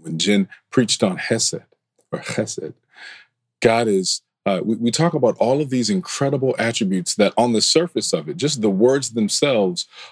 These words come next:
are all good things. God is I am, Yahweh. Now, here's a word describing God that we normally do not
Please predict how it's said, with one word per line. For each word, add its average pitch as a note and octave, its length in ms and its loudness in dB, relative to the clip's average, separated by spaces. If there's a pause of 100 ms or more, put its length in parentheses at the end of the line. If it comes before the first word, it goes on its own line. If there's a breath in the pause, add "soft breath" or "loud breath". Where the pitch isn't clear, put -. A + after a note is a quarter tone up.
(100)
are G2 260 0
all A#2 480 2 (340)
good G#2 400 0 (280)
things. - 580 -6 (600)
God G#2+ 240 -4
is F#2 220 -2
I F2 220 -6
am, A2 440 -4
Yahweh. A#2+ 520 -2 (1700)
Now, B2 300 2
here's F3 320 2
a B2 60 4
word F2 400 -6 (360)
describing G2 540 0
God D#2 400 -4 (1000)
that G#2+ 100 2
we C3 140 2
normally C#3 580 4
do G2+ 160 0
not G#2 400 0